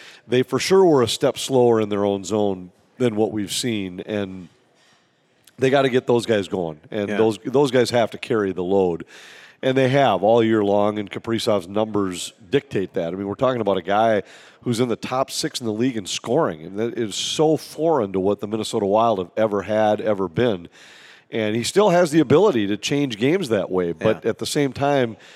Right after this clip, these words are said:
Speaker 1: you can't be on the ice for a goal against every single night.
Speaker 2: Yeah,
Speaker 1: And,
Speaker 2: I
Speaker 1: and I thought they were, I thought the other night I thought was one of their, uh, a game they struggled in their own zone, to say the least.
Speaker 2: Yeah,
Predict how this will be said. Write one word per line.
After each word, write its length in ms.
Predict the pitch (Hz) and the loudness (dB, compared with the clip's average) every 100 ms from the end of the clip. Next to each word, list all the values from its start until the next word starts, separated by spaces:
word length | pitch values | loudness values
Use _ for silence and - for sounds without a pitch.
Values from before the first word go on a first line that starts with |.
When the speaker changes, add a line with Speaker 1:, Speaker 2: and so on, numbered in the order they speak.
| - - | -20 -10
Speaker 1:
you 160 | 113 104 | -8 -4
can't 260 | 147 143 | -2 0
be 100 | 127 | 0
on 120 | 123 | 0
the 120 | 113 110 | 0 2
ice 200 | 131 - | 0 0
for 180 | 123 | -2
a 60 | 107 | 0
goal 240 | 110 113 | 2 2
against 340 | 101 127 117 - | 2 -2 -2 -4
every 220 | 98 92 | -4 -4
single 260 | - 90 90 | -8 -8 -6
night. 220 | 101 85 | -6 -4
Speaker 2:
Yeah, 220 | 101 95 | 0 2
Speaker 1:
And, 100 | 98 | 2
Speaker 2:
I 40 | 120 | 0
Speaker 1:
and 120 | 101 | 0
I 100 | 104 | 0
thought 260 | 117 107 101 | 2 2 2
they 140 | 104 | 0
were, 340 | 98 95 92 85 - | 2 2 0 -6 -6
I 80 | 110 | 0
thought 240 | 113 107 - - - - | 2 2 -4 -20 -20 -8
the 140 | - 147 | 2 4
other 120 | 131 | 4
night 220 | 127 123 | 4 4
I 120 | 113 | 4
thought 240 | 101 120 98 | 4 2 2
was 140 | 98 | 0
one 180 | 104 110 | -2 -2
of 140 | 98 | 0
their, 340 | 92 104 101 95 - _ _ _ - | 2 2 2 0 -4 _ _ _ -18
uh, 220 | - - - _ - - - 87 - | -12 -12 -12 _ -20 -20 -20 -10 -6
a 100 | 107 | -4
game 280 | 101 131 123 | 0 0 2
they 100 | 107 | -2
struggled 420 | - 131 107 101 | 0 0 0 -2
in 60 | |
their 160 | 98 98 | -2 0
own 160 | 98 90 | -2 -2
zone, 240 | 95 90 | -4 -4
to 80 | 80 | -6
say 180 | - 92 | -6 -6
the 80 | 82 | -6
least. 260 | 85 73 | -10 -6
Speaker 2:
Yeah, 180 | 107 98 | -2 -2